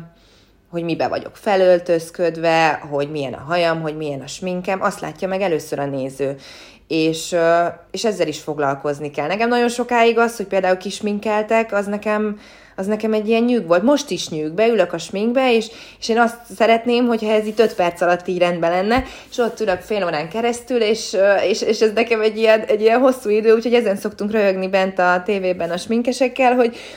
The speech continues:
hogy, hogy ezt más nők azért úgy nagyon élvezik, én meg, én meg, én meg így a végeredményt azt úgy, úgy el tudom fogadni, de, de ehhez is hozzá kellett szokni, hogy mondjuk napi szinten sminkelnek, és olyan smink van rajtam, ami, ami,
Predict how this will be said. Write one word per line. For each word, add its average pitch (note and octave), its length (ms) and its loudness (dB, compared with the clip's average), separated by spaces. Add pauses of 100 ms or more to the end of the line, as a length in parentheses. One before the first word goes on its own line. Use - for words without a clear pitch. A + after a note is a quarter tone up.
(140)
hogy, A3+ 300 4
hogy A3+ 180 4
ezt A#3 160 2
más A3 320 2
nők G3+ 260 -2
azért F#3 240 0
úgy F#3+ 100 2
nagyon A3 260 4
élvezik, B3+ 540 0
én A#3+ 140 2
meg, A#3+ 300 2 (300)
én A3+ 160 2
meg, A#3 340 2
én A#3+ 100 2
meg A#3 180 2
így A#3+ 120 2
a A#3+ 60 4
végeredményt F#3+ 640 2
azt F#3 220 -6
úgy, F#3 220 -4 (340)
úgy G#3+ 120 -2
el G#3 180 4
tudom A#3 260 0
fogadni, A#3+ 640 0 (260)
de, G3+ 300 2
de B3+ 80 2
ehhez G#3+ 280 2
is F3+ 120 -6
hozzá E3+ 320 -2
kellett E3 320 -2
szokni, F3 360 -6
hogy F3+ 200 0
mondjuk F#3+ 320 -2
napi F#3+ 260 -4
szinten G#3 440 -4
sminkelnek, D#3+ 800 -6
és F#3+ 140 -6
olyan G3+ 200 0
smink G3 300 -8
van F#3+ 140 0
rajtam, A3+ 380 -2
ami, B3+ 280 0 (440)
ami, A3 560 0